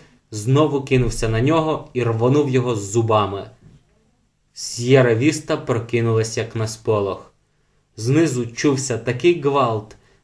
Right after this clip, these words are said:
неначе там билися цілі полчища дияволів. Чути було постріли з револьвера, виття, гарчання, крики болю й жаху, а над усім цим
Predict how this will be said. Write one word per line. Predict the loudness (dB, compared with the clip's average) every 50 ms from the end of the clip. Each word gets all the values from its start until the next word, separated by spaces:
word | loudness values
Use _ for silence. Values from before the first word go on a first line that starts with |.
| -8
неначе | -4 0 2 2 2 2 2 -2 -4
там | -4 0 2 2 2 2 2 -2 -4
билися | 0 4 6 6 6 6 4 2 0 -6 -6 -8 -12
цілі | -4 2 4 6 6 6 4 0
полчища | -2 -4 -2 0 0 0 0 -2 -4 -6 -6 -6 -6 -6 -4 -4 -4
дияволів. | -2 -2 -2 0 0 2 0 0 0 -2 -2 -2 -2 -4 -4 -8 -14 _ _ _ _ _ _ _ _ _ _ -6
Чути | 0 0 2 4 4 2
було | 2 2 2 0
постріли | 0 -4 -6 -2 2 2 2 2 0 -2 -2 0 2 2 0
з | 0 0
револьвера, | -2 0 2 2 0 0 2 4 4 4 4 4 0 -4 -6 -10 -20 _ _ _ _
виття, | -10 -6 -4 -4 -4 -4 -8 -16 -8 0 2 2 2 2 0 -4 -8 -18 _ _ _ _
гарчання, | -12 -6 -4 -2 -2 -2 -4 -6 -6 -2 2 2 2 2 2 -2 -2 -4 -4 -4 -6 -6 -12 -18 _ _ _ _ _
крики | -2 0 2 2 2 0 -2 -4
болю | -4 0 4 6 6 6 6 4 2
й | 0 0
жаху, | -2 -4 0 2 2 2 2 0 -2 -6 -6 -6 -8 -14 _ _ _ _ _ -6
а | -4 -2
над | -2 -2 -2 -2
усім | -2 -4 -4 0 0 2 2 0 -2
цим | -4 -4 -4 -4 -4 -6